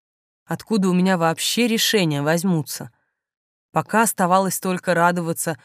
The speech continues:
что никому и в голову не пришло расследовать подмену документов.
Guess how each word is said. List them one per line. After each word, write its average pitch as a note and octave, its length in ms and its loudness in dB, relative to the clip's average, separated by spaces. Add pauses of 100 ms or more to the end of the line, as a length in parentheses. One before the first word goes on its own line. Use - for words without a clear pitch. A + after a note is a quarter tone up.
(140)
что - 240 -2
никому G3 500 2
и F#3 60 0
в D#3+ 100 -6
голову F#3 440 0
не F3+ 140 2
пришло E3+ 440 -2
расследовать E3 680 0
подмену E3 520 2
документов. D3+ 800 -2